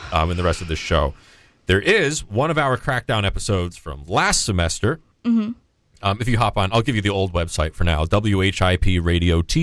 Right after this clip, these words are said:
Speaker 1: U dot com. It's still up. Uh, you can find all of our old Crackdown episodes. Around the time Matthew Whitaker became the acting attorney general, we made an episode that outlined,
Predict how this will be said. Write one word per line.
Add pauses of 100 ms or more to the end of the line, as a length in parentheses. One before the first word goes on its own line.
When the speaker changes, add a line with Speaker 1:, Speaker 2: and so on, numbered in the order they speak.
Speaker 1:
U
dot
com. (180)
It's
still
up. (500)
Uh,
you
can
find
all
of
our
old
Crackdown
episodes.
Around
the
time
Matthew
Whitaker
became
the
acting
attorney
general, (320)
we
made
an
episode
that (100)
outlined,